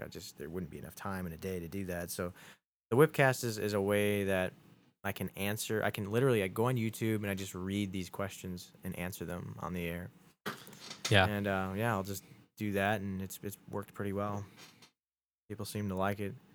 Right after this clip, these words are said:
Speaker 1: And, uh,
Speaker 2: Go ahead and keep talking.
Speaker 1: yeah, yeah.
Speaker 2: Uh, your
Speaker 1: Get some
Speaker 2: gain is a little
Speaker 1: E Q on
Speaker 2: quiet.
Speaker 1: there.
Speaker 2: Well,
Speaker 1: Oh.
Speaker 2: your, your gain level is a little quiet, so
Speaker 1: There
Speaker 2: I'm
Speaker 1: we
Speaker 2: just
Speaker 1: are.
Speaker 2: gonna up it.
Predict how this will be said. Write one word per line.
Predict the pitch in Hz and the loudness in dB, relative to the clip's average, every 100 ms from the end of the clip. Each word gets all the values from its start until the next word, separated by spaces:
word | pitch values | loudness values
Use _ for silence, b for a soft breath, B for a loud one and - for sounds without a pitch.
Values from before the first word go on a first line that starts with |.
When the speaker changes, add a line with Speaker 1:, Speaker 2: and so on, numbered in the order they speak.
| _ _ _ _ _ _ - - | _ _ _ _ _ _ -16 -10
Speaker 1:
And, | 92 95 92 | -6 -4 -4
uh, | 87 87 92 - - | -4 -8 -12 -18 4
Speaker 2:
Go | 147 | 8
ahead | 113 | 10
and | 98 | 8
keep | 95 101 | 4 4
talking. | 104 98 98 | 6 6 4
Speaker 1:
yeah, | 98 123 107 - | 6 6 6 0
yeah. | 107 107 95 - | -2 -2 -2 -2
Speaker 2:
Uh, | 147 - _ _ _ | -2 -4 _ _ _
your | - 107 | 6 8
Speaker 1:
Get | |
some | 101 | 10
Speaker 2:
gain | 101 | 10
is | 98 113 | 10 10
a | |
little | 95 | 8
Speaker 1:
E | 117 | 10
Q | |
on | 117 | 10
Speaker 2:
quiet. | 120 120 | 10 10
Speaker 1:
there. | 117 120 113 - | 10 8 6 8
Speaker 2:
Well, | 180 | 12
Speaker 1:
Oh. | 156 | 12
Speaker 2:
your, | 147 | 12
your | 143 | 10
gain | 123 127 127 | 10 12 12
level | 113 98 95 | 10 8 6
is | |
a | 101 | 4
little | 98 | 0
quiet, | - 101 - | 0 -4 -2
so | - | 2
Speaker 1:
There | 95 | 6
Speaker 2:
I'm | |
Speaker 1:
we | 90 | 8
Speaker 2:
just | 92 | 6
Speaker 1:
are. | 107 | 4
Speaker 2:
gonna | - | 2
up | 113 | 0
it. | - | 0